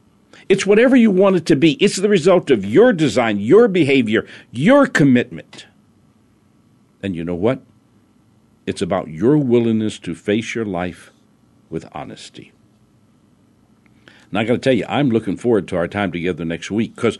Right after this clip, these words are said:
we're gonna take what we've talked about today and we're gonna build on it. Because my theme for our next show is no limits. What happens when you live with doubt, worries,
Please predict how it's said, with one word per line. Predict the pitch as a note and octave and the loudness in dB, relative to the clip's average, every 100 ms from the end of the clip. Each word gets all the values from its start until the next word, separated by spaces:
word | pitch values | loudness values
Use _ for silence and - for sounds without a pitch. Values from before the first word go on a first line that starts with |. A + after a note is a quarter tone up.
| - - _ | -12 -20 _
we're | B2+ | 0
gonna | E3 A3 F#3+ | 2 0 0
take | F#3 E3 | 0 0
what | D3+ B2 | 0 0
we've | A#2+ A#2 | 0 -2
talked | C3+ C3+ A#2+ | -2 -2 -2
about | A2+ A2 | -4 -4
today | G2 F2+ B2 A#2 | -6 0 0 0
and | A2+ G#2+ | -2 0
we're | A2+ | -2
gonna | A2 A#2+ G#2 | -2 -2 -2
build | D#2+ E2 C#3 B2+ G#2 | -4 0 2 2 -2
on | F2 | -6
it. | D#2 - - - | -8 -12 -20 -6
Because | C#3 C3+ C#3 A2+ | -4 0 0 2
my | C3 | -2
theme | B2 - A3 A3+ A3 | -2 0 2 4 4
for | D#3 F3 - | 2 0 2
our | C3+ | 2
next | A2+ C3+ E3+ - | 2 2 -2 -4
show | - A2 G2+ G2 - _ - | -2 2 2 0 -12 _ -4
is | G#2+ F#2 | -2 -2
no | G2 B2 | 0 0
limits. | A2 F2+ C#2+ - - - - _ _ _ _ _ _ _ _ _ _ _ _ | 0 -4 -8 -16 -20 -18 -18 _ _ _ _ _ _ _ _ _ _ _ _
What | F3+ G3 | 0 2
happens | F#3+ D#3+ C#3 - | 2 0 -2 0
when | C3 A#2 | 2 2
you | A#2 | 2
live | A2 C#3 | 2 2
with | G2+ F2+ G#2+ | 0 -4 -2
doubt, | C3 G#2+ - | -2 -2 -10
worries, | - F#2+ B2 B2 F#2+ C#2+ - | -14 0 4 4 2 -6 -16